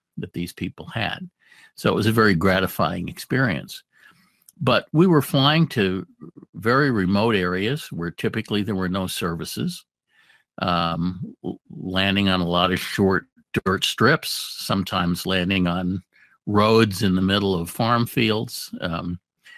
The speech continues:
there was one airport that we landed on that was underwater twice a day, so we had to time our arrival and departure with the tides. It was,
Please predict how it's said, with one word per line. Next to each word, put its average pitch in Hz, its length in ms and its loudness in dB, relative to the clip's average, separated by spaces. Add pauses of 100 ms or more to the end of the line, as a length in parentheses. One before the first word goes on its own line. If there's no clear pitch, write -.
(220)
there 90 100 -2
was 85 140 0
one 95 180 4
airport 98 520 2
that - 180 -2
we 92 60 -2
landed 95 400 2
on 95 200 2
that 101 140 0
was 92 160 -2
underwater 95 640 2
twice 104 400 0
a 101 40 -2
day, 98 240 4
so - 140 -4
we 80 100 -2
had 98 140 2
to 87 60 -4
time 92 400 2
our 90 160 2
arrival 92 440 -2
and 87 80 0
departure 92 460 -2
with 87 140 -2
the 69 80 -10
tides. 101 500 -2
It 190 80 4
was, - 240 -2